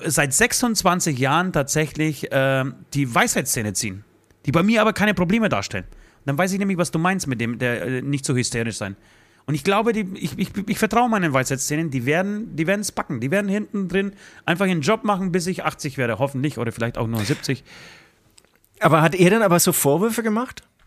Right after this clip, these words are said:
Speaker 1: Ja, ja,
Speaker 2: Also
Speaker 1: der,
Speaker 2: er hatte
Speaker 1: der, der
Speaker 2: dir so ein
Speaker 1: sagt mir das jedes
Speaker 2: schlechtes
Speaker 1: zweite Mal. Ja, die, die müssen mal raus. Die sind zwar noch nicht draußen, aber die könnten irgendwann,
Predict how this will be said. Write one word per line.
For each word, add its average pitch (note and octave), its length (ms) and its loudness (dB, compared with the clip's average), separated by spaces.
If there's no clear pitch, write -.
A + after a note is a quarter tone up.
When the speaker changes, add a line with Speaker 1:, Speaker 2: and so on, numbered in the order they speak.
Speaker 1:
Ja, D#3 100 6
ja, C3 160 4
Speaker 2:
Also C3+ 60 2
Speaker 1:
der, C#3+ 80 6
Speaker 2:
er E3 60 6
hatte F3 80 4
Speaker 1:
der, F3+ 60 4
der F3 100 6
Speaker 2:
dir - 20 8
so F#3+ 80 6
ein E3 80 4
Speaker 1:
sagt - 40 2
mir F3+ 120 6
das D#3+ 60 4
jedes F#3+ 40 4
Speaker 2:
schlechtes F#3 180 4
Speaker 1:
zweite D#3+ 200 2
Mal. A2+ 240 -2
Ja, C#3 140 4
die, C#3 100 0
die C#3 100 0
müssen F3+ 220 0
mal C3+ 120 4
raus. C#3+ 180 2
Die C3 100 -2
sind F3+ 100 2
zwar F#3 140 2
noch D#3+ 40 4
nicht D3 120 0
draußen, F3 240 2
aber C#3+ 120 2
die C3+ 60 0
könnten F3+ 380 -2
irgendwann, G3 500 2